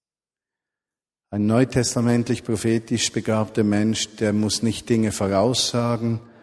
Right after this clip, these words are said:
sondern Dinge hervorsagen. Er muss nicht voraussagen, was in drei Jahren geschieht, aber hervorsagen, was Gottes Herz für andere bedeutet. Lasst uns Hervorsager werden.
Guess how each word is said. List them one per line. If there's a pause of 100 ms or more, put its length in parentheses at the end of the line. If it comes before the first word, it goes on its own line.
(140)
sondern
Dinge
hervorsagen. (1600)
Er
muss
nicht
voraussagen,
was
in
drei
Jahren
geschieht,
aber
hervorsagen,
was
Gottes
Herz
für
andere
bedeutet. (1600)
Lasst
uns
Hervorsager
werden.